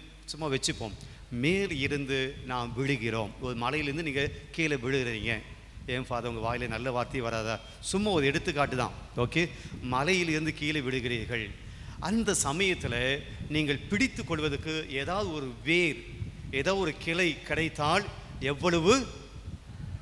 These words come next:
சந்தோஷப்படுவோம். ஏதோ ஒரு நம்பிக்கை, எதுவுமே இல்லை, விழுந்துட்டு வர்றீங்க, ஒரு திடீர்னு ஒரு கிளை இருக்கிறது, அதை பிடிப்பதற்குண்டான ஒரு சூழல் இருப்பது, அதை பிடித்து கொண்டோம் என்றால்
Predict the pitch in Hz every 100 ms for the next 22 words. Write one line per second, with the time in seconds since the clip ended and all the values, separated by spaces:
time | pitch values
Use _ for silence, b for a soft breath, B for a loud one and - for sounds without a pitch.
0 | - - - - - - - - 131 143
1 | 156 139 147 117 113 107 90 - - -
2 | - - 156 254 302 233 185 175 160 143
3 | 120 147 226 269 214 196 196 147 170 214
4 | 233 185 180 202 196 226 B B B 147
5 | 135 165 247 240 190 - 165 208 180 156
6 | 160 151 160 B B 139 143 - 220 233
7 | 214 190 175 165 151 151 196 190 - -
8 | 135 135 131 127 123 120 - 233 240 190
9 | 156 156 151 - 151 135 135 135 - 156
10 | 170 - - 139 127 117 117 107 147 427